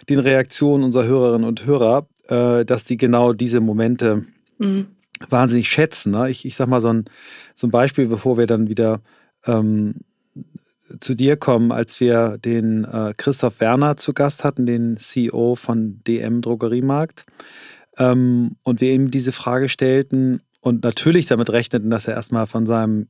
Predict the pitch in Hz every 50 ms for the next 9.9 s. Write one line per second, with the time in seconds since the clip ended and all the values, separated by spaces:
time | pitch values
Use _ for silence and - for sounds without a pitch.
0 | _ _ - 127 113 107 101 104 117 - - 117 110 - - - - 107 98 120
1 | 123 123 120 113 113 - 123 120 117 - 110 107 101 - - - 135 131 131 -
2 | 127 113 104 110 110 110 107 107 107 107 110 113 110 107 107 107 107 113 - -
3 | - 120 110 110 107 110 117 117 113 104 120 113 120 - - - - 135 139 139
4 | 127 101 113 110 113 110 107 104 117 123 127 - - 107 107 113 104 98 98 104
5 | 120 151 - - - - - - - - - - - - - _ _ - 131 127
6 | 127 127 123 120 120 123 117 - _ - 123 113 - - 120 113 113 113 110 113
7 | 113 107 117 113 107 101 - 113 113 113 113 113 110 - - - 113 110 110 107
8 | 104 104 - - - 120 107 123 117 113 - - 120 117 107 101 - - 131 139
9 | 131 120 113 110 - - 117 123 120 123 120 120 117 123 123 117 117 117